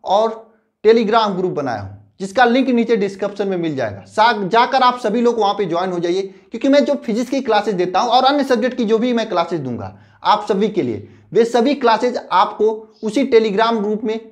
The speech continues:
और WhatsApp ग्रुप में सेंड कर दी जाएंगी। साथ में डेली का पीडीएफ़ भी सेंड किया जाएगा। ये सभी चीज़ें आप सभी के लिए एकदम फ्री में होने वाली, क्योंकि मुझे शिक्षा को बेचना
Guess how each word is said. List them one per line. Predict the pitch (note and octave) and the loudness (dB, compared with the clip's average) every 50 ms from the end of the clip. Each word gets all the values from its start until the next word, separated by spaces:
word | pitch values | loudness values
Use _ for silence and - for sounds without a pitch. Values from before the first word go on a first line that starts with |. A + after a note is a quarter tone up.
| _ - | _ -2
और | F3 F#3+ F#3+ E3+ | 0 0 0 2
WhatsApp | D#3+ F3 G#3 G#3+ - - C4+ G#3+ F#3 | 2 2 2 2 2 0 -2 0 0
ग्रुप | G3+ G#3 G3+ F#3 | -2 -2 -2 -2
में | G3 G3+ G#3 G3+ - - - _ _ - | -2 -4 -6 -6 -12 -18 -20 _ _ -2
सेंड | - F#3+ F#3 E3 | 0 0 0 0
कर | - E3 D3 C3 | -2 -2 -2 -2
दी | C3+ B2 | -2 -2
जाएंगी। | B2 A2+ G#2+ G#2 G2 G2 | -2 -4 -4 -6 -8 -4
साथ | - A#3 A#3 A#3+ A#3 A#3+ | 0 2 2 2 2 0
में | B3+ G3+ F3 | -2 0 2
डेली | A3 B3 C4+ C4 | 2 2 2 2
का | C4+ B3 A#3 | 0 0 -2
पीडीएफ़ | B3 - G#3+ G3 G3+ A3+ G3 | 0 -2 -2 0 2 2 0
भी | E3 G3 G#3 | 0 -2 -6
सेंड | G#3 - F3+ E3+ F3 | -4 -2 -4 -4 -4
किया | - D#3 C#3 A#2 | -4 -6 -6 -6
जाएगा। | A2+ A2 G#2 G2+ G2+ F#2+ - - _ - | -6 -8 -8 -8 -10 -14 -16 -16 _ -4
ये | G#3+ B3 B3 | -2 -2 -2
सभी | B3 B3 B3 A#3 C#4+ C#4+ | 0 0 2 2 2 0
चीज़ें | C4 C#4 A#3+ G#3+ B3 | 0 0 0 0 0
आप | B3 - F#3+ G#3 G#3+ G#3 - | 0 0 0 0 0 0 -2
सभी | G#3 G3+ A#3+ A#3 | -2 0 0 -2
के | A#3 A3+ | -2 -2
लिए | A3 A3 A3+ | 0 0 0
एकदम | G#3+ F3 E3+ G#3+ G#3 G3 | 0 -2 -2 -4 -4 -6
फ्री | - - - F#3 F#3 | -6 -6 -6 -4 -2
में | F3 E3 | -2 -2
होने | C#3+ B2 A#2+ A#2 | -2 -4 -6 -6
वाली, | A2 G2+ F#2+ F#2+ G2 G#2 - _ _ _ | -8 -10 -12 -12 -14 -18 -20 _ _ _
क्योंकि | - A3 - C#4 | -8 -2 0 2
मुझे | A#3 A#3 A#3 F#3+ A3 B3+ C4+ C4 C4 - - - _ _ _ _ - | 2 2 2 2 2 2 2 0 -2 -6 -16 -20 _ _ _ _ -6
शिक्षा | A3+ G#3+ G#3+ - B3 A3+ | -6 -6 -4 -2 -2 -2
को | A3+ A3 A3 A3 A3 - D3+ | -2 0 -2 -2 -2 0 -2
बेचना | D#3+ D#3 E3 F3 F3+ F3+ | -2 0 0 -2 -4 -4